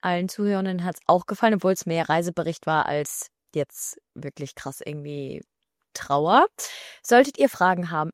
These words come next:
immer her damit. Wir meinen es wirklich ehrlich. Wir freuen uns über alle Fragen, egal wie witzig oder verschroben oder was auch immer sie sind. Ähm,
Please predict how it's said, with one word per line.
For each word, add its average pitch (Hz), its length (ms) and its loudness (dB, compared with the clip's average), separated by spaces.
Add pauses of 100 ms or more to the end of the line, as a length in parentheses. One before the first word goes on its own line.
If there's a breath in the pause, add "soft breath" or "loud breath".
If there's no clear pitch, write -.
(100)
immer 311 220 4
her 247 200 6
damit. 214 260 4
Wir 208 80 -2
meinen 202 140 2
es 202 140 -6
wirklich 208 280 -8
ehrlich. 185 220 -2
Wir 185 80 -6
freuen 190 240 -6
uns 202 140 -6
über 185 240 -2
alle 175 180 2
Fragen, 180 400 -4
egal 185 360 2
wie 196 260 2
witzig 190 340 -4
oder 170 400 4 (680 loud breath)
verschroben 202 600 0
oder 180 160 2
was 175 160 0
auch 180 80 -6
immer 180 200 -2
sie 170 120 -4
sind. 156 460 -2 (140)
Ähm, 170 580 -4